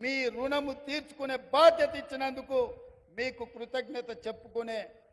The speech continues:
అవకాశం ఆగస్టు నెలలో నేను తీసుకుంటాను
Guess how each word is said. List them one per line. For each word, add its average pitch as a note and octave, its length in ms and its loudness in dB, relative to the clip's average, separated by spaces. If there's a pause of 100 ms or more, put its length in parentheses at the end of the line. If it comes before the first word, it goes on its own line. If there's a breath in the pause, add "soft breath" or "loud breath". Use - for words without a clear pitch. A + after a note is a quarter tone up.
(160)
అవకాశం C#4+ 760 4 (600)
ఆగస్టు A#3+ 520 0
నెలలో C4 480 4
నేను A#3+ 200 -4
తీసుకుంటాను A#3 680 -6